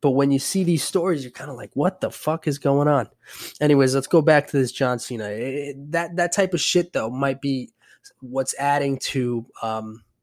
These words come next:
you know, what's fueling that fire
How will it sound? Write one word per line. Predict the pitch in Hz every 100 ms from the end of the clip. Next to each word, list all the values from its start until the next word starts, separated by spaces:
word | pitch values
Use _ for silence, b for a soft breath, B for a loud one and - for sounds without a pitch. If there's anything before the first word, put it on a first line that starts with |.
| _ _ _ _ _ _ _ _ _ _
you | 147
know, | 127
what's | 120 135 -
fueling | - 180 180 165
that | 147 139 127
fire | - 135 131 120 92 -